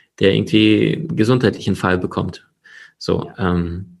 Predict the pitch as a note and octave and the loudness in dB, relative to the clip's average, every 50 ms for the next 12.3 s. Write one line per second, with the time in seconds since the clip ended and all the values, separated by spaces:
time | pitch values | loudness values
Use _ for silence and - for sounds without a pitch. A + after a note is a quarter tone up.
0 | _ - G2+ G2+ G#2+ G2+ A2+ A2 G#2+ - C3+ C3 B2 - - - - - F#2+ F#2+ | _ -2 0 0 0 0 -2 -2 -2 -2 -2 -2 -2 -4 -8 -12 -6 -4 -2 0
1 | F#2+ G2+ A#2 A#2+ - - - C3 C3+ - - - - G#2 G2 G#2 G2+ A#2+ D3+ D#3+ | 0 0 -2 -2 -4 -6 -4 -4 -4 -6 -6 -6 -4 -2 0 2 2 2 2 0
2 | - - - - - - - G#2 G2+ G2 G2 - - G2+ F#2+ F#2+ G2 - - - | 0 -4 -10 -12 -10 -6 -4 -2 -2 -2 -4 -4 -4 -4 -4 -4 -4 -6 -6 -6
3 | G#2 F2+ F#2 F2+ - - C3 C3+ C3 - - A#2 A#2+ - A#2 A2+ A2+ A#2+ A#2+ B2 | -6 -6 -6 -4 0 0 0 0 0 -2 -4 -4 -2 0 0 2 2 2 2 0
4 | B2 A#2+ A#2+ A#2+ A2+ G2+ - - - - _ _ - - - - - - - - | 0 -2 -4 -4 -4 -6 -6 -8 -14 -20 _ _ -10 -10 -10 -10 -10 -12 -14 -14
5 | - - - - - - - - - - A2+ G#2+ G#2 F#2+ F2+ A2 A2 C3+ D#3 D3+ | -16 -20 -20 -20 -18 -16 -16 -8 -2 0 2 4 4 2 2 2 0 0 0 -2
6 | - - - - _ _ _ _ _ - A2+ G2+ - - - - - A2+ G#2+ - | -4 -10 -12 -16 _ _ _ _ _ -6 -6 -6 -6 -8 -16 -14 -14 -14 -14 -10
7 | - - - - A2+ A2+ A2+ A2 A#2 A#2 A2+ - - A#2 A#2 A#2 A#2 A#2 A2+ A2+ | -6 -6 -2 0 0 0 0 -2 -2 -4 -2 -2 0 2 4 4 4 2 0 -2
8 | A2+ A2+ - A2+ A2 A2+ A#2 - - - - - - - - - - - - _ | -4 -4 -4 -4 -4 -4 -4 -8 -12 -20 -20 -20 -20 -20 -20 -20 -20 -20 -20 _
9 | _ - G2 F#2+ G2 A2 - - - - - _ _ _ - C#3 C#3+ C#3 - - | _ -2 -2 0 0 -2 -4 -6 -10 -14 -20 _ _ _ 2 4 4 4 2 2
10 | D#3+ F3+ - - - - A#2+ A2+ G#2 G#2 G2+ - G2 - - - D#2 - - D#3+ | 2 2 2 0 -2 -2 0 0 0 0 0 -2 -4 -2 -2 -2 -2 -2 -6 -14
11 | D#3+ - _ _ _ _ _ - A2 - - A#2+ G#2+ - A2+ - - A#2+ B2+ C3+ | -16 -18 _ _ _ _ _ -6 -4 -2 -2 -2 -2 -2 -4 -2 -2 -2 0 2
12 | C#3 B2 A#2 A2+ - - | 2 2 0 0 -4 -8